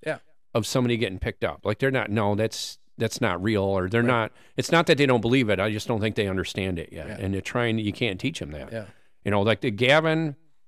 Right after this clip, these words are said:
Speaker 2: Lena knows now about me when I sit in a restaurant or a bar or
Speaker 1: Yep.
Speaker 2: wherever we're at. Like, I always gotta be facing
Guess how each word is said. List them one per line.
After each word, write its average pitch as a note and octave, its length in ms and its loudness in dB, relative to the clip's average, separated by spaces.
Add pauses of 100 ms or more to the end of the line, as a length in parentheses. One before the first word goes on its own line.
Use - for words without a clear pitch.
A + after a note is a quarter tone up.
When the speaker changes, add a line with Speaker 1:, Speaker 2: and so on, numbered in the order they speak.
(380)
Speaker 2:
Lena D3 280 6
knows G2+ 380 4
now F2 320 -2
about G2 260 0
me G#2+ 140 0
when G2+ 140 2
I F#2+ 60 0
sit - 200 -4
in - 60 -10
a - 20 0
restaurant F#2+ 640 -2
or G2 140 -2
a F#2 40 -6
bar F2+ 380 -2
or F#2+ 140 -4
Speaker 1:
Yep. G2 80 0
Speaker 2:
wherever G#2+ 260 4
we're G2+ 140 4
at. E3 180 -2
Like, F#2+ 180 -6
I A#2 100 4
always A#2 220 4
gotta A2 200 0
be A2 100 -2
facing A2 500 -4